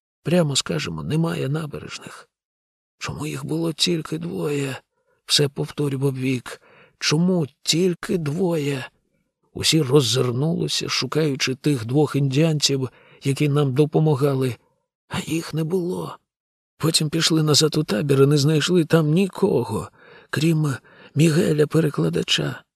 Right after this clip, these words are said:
який щойно вів довгу бесіду з індіанцями, але щойно відвернувся. Вони зникли, як і не було. Тоді пішли подивитися, що сталося з мотузкою на дереві.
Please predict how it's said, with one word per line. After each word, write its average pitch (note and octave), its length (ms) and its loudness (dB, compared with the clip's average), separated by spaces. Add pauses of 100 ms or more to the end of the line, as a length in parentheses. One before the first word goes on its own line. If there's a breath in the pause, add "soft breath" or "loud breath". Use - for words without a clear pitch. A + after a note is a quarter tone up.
(120)
який E3 340 -2
щойно - 720 0
вів D#3 400 0
довгу D#3+ 440 2
бесіду D#3+ 520 0
з C3 100 0
індіанцями, D3 800 -2 (580)
але C#3+ 220 -6
щойно E3+ 360 0
відвернувся. F3+ 920 -4 (800)
Вони D3+ 220 -8
зникли, C#3+ 640 -8 (760)
як - 320 -2
і B2+ 40 -4
не B2+ 100 -4
було. - 460 -12 (460)
Тоді F3+ 220 0
пішли E3 320 0
подивитися, D3+ 640 -2
що F3+ 260 -2
сталося - 480 0
з B2+ 80 2
мотузкою F3 560 0
на E3 120 -2
дереві. C3 500 -2